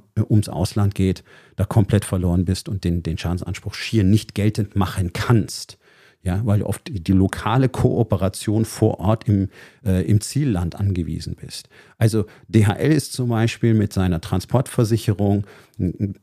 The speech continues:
ein ganz klares Negativbeispiel. So macht man das nicht. Ein tolles Beispiel ist Zalando. Da gibt's so Zalando Plus irgendwie. Und wenn du das kündigen willst, gehst du in deinen Kundenaccount und da ist so ein riesen Button, hier Plus-Mitgliedschaft kündigen. Genau,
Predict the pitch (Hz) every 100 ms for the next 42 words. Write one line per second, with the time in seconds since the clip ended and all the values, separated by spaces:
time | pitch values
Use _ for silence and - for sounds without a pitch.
0 | - 98 90 - 95 117 - 101 95 -
1 | 98 98 - - - - - 85 82 104
2 | 87 - - 85 65 - - - - _
3 | _ _ _ _ _ 90 143 170 - 139
4 | 127 - 101 - - 101 135 175 131 127
5 | 190 180 95 101 - 92 - 95 98 98
6 | - 143 - 113 110 107 107 104 107 95
7 | 95 123 139 113 101 104 - 101 104 98
8 | 123 123 98 101 101 107 101 - 101 92
9 | 107 180 135 95 107 120 101 107 - -
10 | - _ 113 - 120 123 117 - 101 -
11 | 92 - 101 92 82 - - _ _ _
12 | _ _ _ - 254 269 277 -